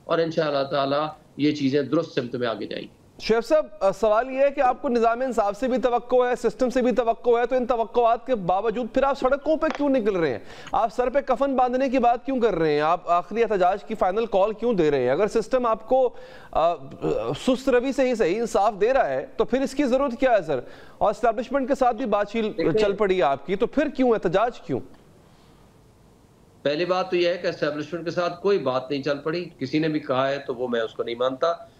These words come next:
Speaker 1: दूसरी बात, जहाँ तक इस बात का ताल्लुक है कि हम क्यों सड़कों पे आना चाह रहे हैं, कि देखें, अब वाहिद जो निज़ाम इंसाफ रह गया है कि उसके ऊपर हमलावर है ये कठपुतली।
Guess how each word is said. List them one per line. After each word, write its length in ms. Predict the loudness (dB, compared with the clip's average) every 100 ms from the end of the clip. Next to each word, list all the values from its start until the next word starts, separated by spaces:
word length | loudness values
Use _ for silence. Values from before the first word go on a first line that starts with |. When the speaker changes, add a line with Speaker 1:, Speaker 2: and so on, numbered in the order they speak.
| _ -18 -4
Speaker 1:
दूसरी 380 | -2 -2 -2 -2
बात, 280 | -2 -2 -2
जहाँ 200 | -2 0
तक 120 | -2 -4
इस 180 | -4 -2
बात 200 | -2 -2
का 100 | -4
ताल्लुक 460 | -2 -2 -2 -2
है 340 | -2 -2 -6 -14 -20 -4
कि 60 |
हम 400 | -2 -2 -2 -4 -2
क्यों 480 | 0 2 0 -4 -6
सड़कों 360 | -6 -2 -2
पे 100 | 0
आना 280 | 0 0 -2
चाह 260 | -2 -2 0
रहे 200 | -2 -4
हैं, 160 | -6 -18 -20 -4
कि 80 | -2
देखें, 380 | 0 0 0
अब 320 | 0 -2 -2 0
वाहिद 320 | 0 0 -2
जो 180 | -2 -2
निज़ाम 380 | 0 0 0
इंसाफ 440 | -2 -2 -2 -2 0
रह 140 | -2
गया 180 | -2 -2
है 100 | -2
कि 120 | -4
उसके 360 | -6 -6 -4 -2
ऊपर 320 | 0 0 -2
हमलावर 580 | -2 -2 -2 0 0 0
है 180 | 0 -2
ये 80 |
कठपुतली। 600 | -4 -4 -6 -14 -16 -16